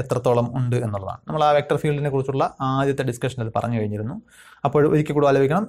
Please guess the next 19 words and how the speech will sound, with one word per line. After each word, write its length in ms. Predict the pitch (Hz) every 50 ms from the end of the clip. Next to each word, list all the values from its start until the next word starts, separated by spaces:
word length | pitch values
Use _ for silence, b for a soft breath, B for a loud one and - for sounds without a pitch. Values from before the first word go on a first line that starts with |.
| - 160 156
ഈ 20 | 165 170 160 -
കാണുന്ന 440 | 151 147 147 151 156 160 160 165 180 - - _ _ _ _ _ - 156
ഈ 40 | 151 143
വൈറ്റ് 220 | 143 151 147 - -
സ്പേസിലെല്ലാം 680 | 170 160 151 - 165 156 143 143 143 147 156 202 240 240 - - - -
വെക്റ്റർ 240 | 143 135 - 156 143 135
ഉണ്ടെന്നും 360 | 131 131 135 135 147 190 226 - - 156 151
നമ്മൾ 260 | 147 151 151 156 151 - _ _ _ - -
മാത്തമാറ്റിക്കലി 680 | 139 139 139 143 160 160 156 151 151 156 156 165 175 160 147
റെപ്രസെന്റ് 420 | 139 143 - - 156 156 - 160 156
ചെയ്യാനുള്ള 240 | 151 147 147 143 - 147
സൗകര്യത്തിന് 420 | 139 147 151 147 147 151 151 147
വേണ്ടി 140 | 143 143 139 131 127
മാത്രമാണ് 480 | 123 123 135 - 143 135 131 131 160 202 214 170 165
ഈ 20 | 175 - b b b b b b b b 156
ഒന്നിടവിട്ട 400 | 156 156 170 165 165 147 151 - 151 143
ആരോകളായിട്ട് 460 | 143 147 151 156 151 143 143 160 147 143
കാണിച്ചിരിക്കുന്നതെന്ന് 640 | 135 135 139 143 - - 143 147 143 143 147 151 135
മനസ്സിലാക്കണം. 460 | 117 117 117 107 104 101 113 147 185